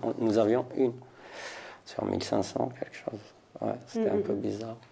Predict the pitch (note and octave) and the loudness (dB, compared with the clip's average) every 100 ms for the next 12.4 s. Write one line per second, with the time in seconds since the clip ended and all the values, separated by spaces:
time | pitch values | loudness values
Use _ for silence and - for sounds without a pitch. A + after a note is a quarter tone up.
0 | _ - - B3+ C4 C#4 D#4+ D4 B3 B3 | _ -20 10 12 12 12 12 12 12 12
1 | A#3+ - E4+ F4 - A3+ G#3 G3+ G3+ G3 | 8 12 12 12 12 12 12 12 12 12
2 | G3 F#3+ F#3 F3+ E3 G3+ G3+ - C4+ A3+ | 12 12 12 10 12 12 10 6 10 12
3 | G#3+ G#3 F#3 F#3 F#3 C4 C#4+ A#3+ G3 G#3 | 10 8 4 2 2 4 10 12 12 10
4 | C#4 C4 A#3 D4 E4+ - - - - - | 6 4 2 2 0 0 -18 -18 -16 -6
5 | - A3 G#3+ A3 B3 - A#3 G#3+ A3+ C4+ | 8 10 12 10 6 6 4 6 6 6
6 | D#4+ F#4+ - - - - A3 A#3 C4 B3 | 8 6 0 -14 -14 6 6 10 8 8
7 | A3+ - G#3+ A#3 A3 G#3 G3 F#3 F3+ E3+ | 0 6 6 10 12 12 12 10 12 10
8 | E3+ F3 - - _ - - - - - | 10 4 -2 -10 _ -20 -18 -16 -8 12
9 | G#3 G#3 G#3 G#3 G3+ - - - - _ | 12 12 12 12 12 12 2 -8 -18 _
10 | - F3+ A3 - E4 E4+ A#3 A#3 C4 E4 | -2 0 4 6 10 10 12 10 10 6
11 | E4 B3 A#3+ - C4 G#3 - C4 A3+ A3 | 6 4 6 6 4 4 4 10 10 10
12 | - G#3 G3+ - | 4 -6 -6 -10